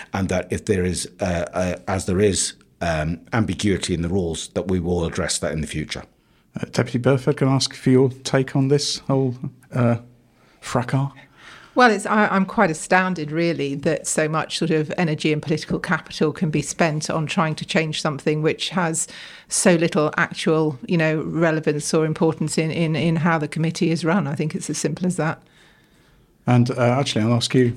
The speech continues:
Speaker 2: Matt, uh, 'cause as the per-, as the person at the press who's been most c-, across this, uh, particular story, um, do you, what do you feel is the, uh,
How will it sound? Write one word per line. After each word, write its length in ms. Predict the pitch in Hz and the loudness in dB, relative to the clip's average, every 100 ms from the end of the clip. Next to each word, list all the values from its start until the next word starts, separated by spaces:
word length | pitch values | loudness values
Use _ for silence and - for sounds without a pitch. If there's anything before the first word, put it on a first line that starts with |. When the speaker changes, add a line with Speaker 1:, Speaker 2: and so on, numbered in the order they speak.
| - | -2
Speaker 2:
Matt, 380 | 104 98 107 - | -2 -2 -4 0
uh, 320 | 123 117 117 | 2 4 2
'cause 160 | 120 127 | 2 2
as 220 | 120 120 | 2 2
the 80 | 113 | 2
per-, 220 | 139 123 | 4 4
as 160 | 123 120 | 2 -2
the 80 | - | 2
person 260 | 139 127 | 2 4
at 60 | 120 | -2
the 60 | |
press 260 | - 123 113 | 2 2 2
who's 160 | 110 104 | -2 0
been 340 | 110 107 107 | 2 2 0
most 420 | - 117 113 - - | 2 2 2 0 -4
c-, 60 | - | -6
across 380 | - 123 113 | 0 2 2
this, 280 | - 107 - | 0 0 2
uh, 120 | 110 | 0
particular 520 | 104 - 117 107 101 - | -2 -2 -2 0 -2 -2
story, 500 | - 117 107 90 107 - - - - - | 0 2 2 -2 -8 -12 -18 -18 -20 -4
um, 520 | - 120 117 117 120 - - _ | 4 6 6 4 2 -6 -20 _
do 80 | 131 | 6
you, 380 | 123 127 127 127 | 10 10 8 6
what 180 | 131 123 | 2 2
do 100 | 123 | 6
you 160 | 123 127 | 6 6
feel 300 | - 107 104 | 4 2 2
is 160 | 107 | 0
the, 380 | 107 107 110 110 - | 2 2 2 -2 -2
uh, 380 | 113 107 104 | 2 2 2